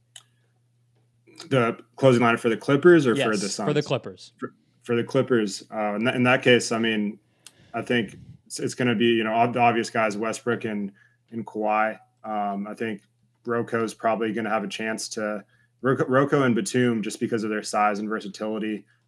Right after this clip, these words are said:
Speaker 1: will have a chance as well. And if they wanna go small, they could plug in, like you've mentioned, Marcus Morris, uh, at the
Speaker 2: Mm-hmm.
Speaker 1: five. But I think, uh, Zubac's,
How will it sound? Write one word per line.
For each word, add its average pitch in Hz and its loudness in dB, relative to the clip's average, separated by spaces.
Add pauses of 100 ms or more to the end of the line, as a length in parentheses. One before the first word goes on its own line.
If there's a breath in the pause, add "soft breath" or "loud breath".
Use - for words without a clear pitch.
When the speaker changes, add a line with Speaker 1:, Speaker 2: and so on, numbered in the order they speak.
Speaker 1:
will 113 -2
have 107 0
a 104 -6
chance 107 -6
as 101 -6
well. 107 0
And 107 -6
if 107 -8
they 120 2
wanna 117 2
go 110 -2
small, 113 0
they 110 -2
could 101 -8
plug 113 -2
in, 110 -4
like 104 -6
you've 107 -4
mentioned, 107 -4
Marcus 104 -6
Morris, 110 -8 (260)
uh, 101 -2
at 98 -8
the 107 -10
Speaker 2:
Mm-hmm. 101 -18
Speaker 1:
five. 107 0
But 110 -6 (460 soft breath)
I 117 -2
think, 123 0
uh, 110 0
Zubac's, 120 0